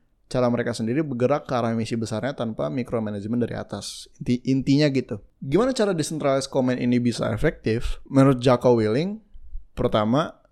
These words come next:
tujuan decentralized command ini biar para junior leader bisa mimpin timnya dengan caranya sendiri untuk bergerak ke misi besar. Nah,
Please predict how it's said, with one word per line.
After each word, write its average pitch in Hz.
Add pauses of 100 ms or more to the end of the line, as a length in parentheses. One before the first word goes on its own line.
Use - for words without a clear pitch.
(760)
tujuan 151
decentralized 151
command 131
ini 120
biar 147
para 139
junior 123
leader 117
bisa 131
mimpin 117
timnya 127
dengan 120
caranya 110
sendiri 104 (380)
untuk 117
bergerak 117
ke 120
misi 113
besar. 101 (560)
Nah, 113